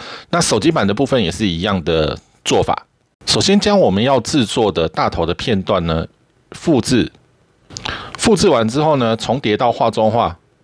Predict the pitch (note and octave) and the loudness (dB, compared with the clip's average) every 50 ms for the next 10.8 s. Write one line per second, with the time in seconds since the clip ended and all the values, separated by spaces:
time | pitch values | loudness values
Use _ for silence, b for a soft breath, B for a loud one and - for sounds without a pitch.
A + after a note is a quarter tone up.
0 | _ - G#2+ G#2+ B2 D3+ E3 D3 B2+ - G#2+ A2 A2+ C3 C3 A2 F2+ F2+ F2+ - | _ -6 -2 -2 0 2 2 2 2 2 2 2 2 2 2 2 2 2 0 0
1 | - C3 A2+ G2+ B2 G#2+ G2 E2+ F2 E2 - - - A2 F#2 E2+ - F#2 F2+ F#2 | -2 -2 -2 0 0 0 0 0 -2 -4 -4 -4 -2 -2 -2 -2 -2 -2 -2 -2
2 | G#2 - - - - - C#3+ D#3+ - - A#2+ A2 - F3 F#3 D#3+ A#2+ G2 F#2+ G2 | -6 -10 -16 -8 -2 0 0 2 2 2 0 0 0 0 0 2 0 0 0 2
3 | A#2+ B2+ A#2 A#2+ B2 A#2 G2+ - F#2+ G#2+ G2+ F#2+ G#2+ G#2 - - B2 F#2 F#2 - | 2 0 0 0 0 0 0 0 0 0 0 0 0 0 0 0 0 -2 0 0
4 | F#2 F2+ F2+ F2+ E2+ - - - _ _ - - - - - - G#2+ A#2+ A#2+ A#2 | 0 0 0 0 -2 -4 -6 -10 _ _ -20 -20 -14 -8 -4 -2 0 0 0 0
5 | G#2+ G#2 A#2+ A2+ F#2 E2+ F#2+ G2 G#2 F#2 E2 F2 D#2+ A2+ G2+ E2+ D#2 F#2+ E2+ D2+ | 0 0 0 0 0 0 0 0 0 0 0 -2 -2 -2 -4 -2 -2 -2 -2 -2
6 | - b b b b b b b _ - C#3+ B2+ C#3 D#3 - A3 G3 D#3 B2 A#2+ | -4 b b b b b b b _ -2 0 2 2 2 2 2 2 2 0 0
7 | - D3+ E3 D#3+ E3+ D3 B2+ A#2+ A#2 G#2 F#2+ F#2+ G2 G2+ - C#3 D3+ D3+ D#3+ D#3 | 0 0 2 2 2 2 2 2 4 2 2 2 0 0 0 0 0 2 2 2
8 | C#3+ B2 E2+ E2+ - - _ - A2+ A2+ F3+ D#3 D3+ E3 C#3 A#2 - F3 D3 - | 2 2 0 -2 -6 -10 _ -8 -4 0 0 0 2 0 0 0 2 0 0 2
9 | C#3+ B2 - C#3 A#2+ F#2+ E2+ F2 F2+ - C#3+ A#2+ G2 - - G#2+ F2 F2 F2 F#2 | 0 0 0 0 0 0 0 -2 -2 0 0 0 0 0 0 0 2 2 2 0
10 | F#2 - - E2+ F2+ A#2+ A#2+ G#2 F#2+ F#2 F2+ F2+ G#2+ - F#2+ - | 0 -2 -2 -2 0 0 2 2 2 2 2 2 0 -2 -4 -4